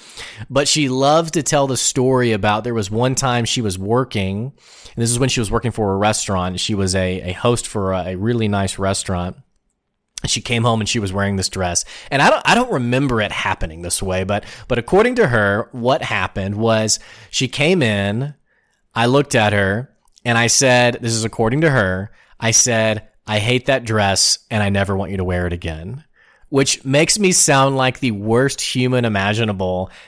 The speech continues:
And, and I don't think I said it. I don't think I would say something that, uh, mean,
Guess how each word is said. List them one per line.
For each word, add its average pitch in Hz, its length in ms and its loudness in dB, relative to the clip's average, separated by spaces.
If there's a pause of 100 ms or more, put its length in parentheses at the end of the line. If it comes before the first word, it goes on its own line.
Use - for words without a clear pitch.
And, 143 300 2
and 143 160 0
I 160 100 4
don't 262 240 4
think 220 240 0
I 143 160 2
said 127 320 2
it. 80 240 -12
I 143 140 6
don't 196 200 4
think 185 220 0
I 147 140 4
would 139 160 2
say 139 240 2
something 120 420 0
that, 113 560 0 (400)
uh, 104 600 0 (260)
mean, 170 1040 4